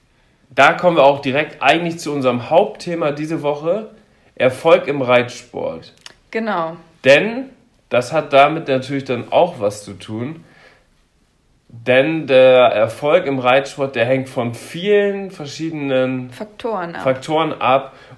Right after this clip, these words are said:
Speaker 1: Und was ich von Anfang an schon sagen muss, jeder sollte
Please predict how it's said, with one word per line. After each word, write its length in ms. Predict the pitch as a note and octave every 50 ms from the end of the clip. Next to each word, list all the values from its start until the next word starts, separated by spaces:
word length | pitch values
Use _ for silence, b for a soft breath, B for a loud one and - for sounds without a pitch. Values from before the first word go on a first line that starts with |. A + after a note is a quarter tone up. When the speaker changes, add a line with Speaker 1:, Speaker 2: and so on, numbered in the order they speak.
| B _
Speaker 1:
Und 380 | - D#3+ F#3 G#3+ A3 G#3 - -
was 140 | C#3 C#3 C#3+
ich 200 | D#3 D3+ D3+ -
von 160 | - D3 B2+
Anfang 220 | B2+ D3 C#3+ D3+
an 120 | A2+ D3+ D#3+
schon 160 | - D#3+ C#3+
sagen 320 | C3+ C#3+ C#3 D3 D3 D3
muss, 380 | D3 D3 D3 D3 D3 - - b b b b b b b b b _ -
jeder 480 | A#2 B2 C#3+ E3+ G3+ F#3+ F#3 F3 E3 D#3
sollte 840 | C3+ D#3 D3+ D#3 D3+ D3 D3 D3 D3+ D3+ D3 C#3+ C#3+ D3+ C#3+ -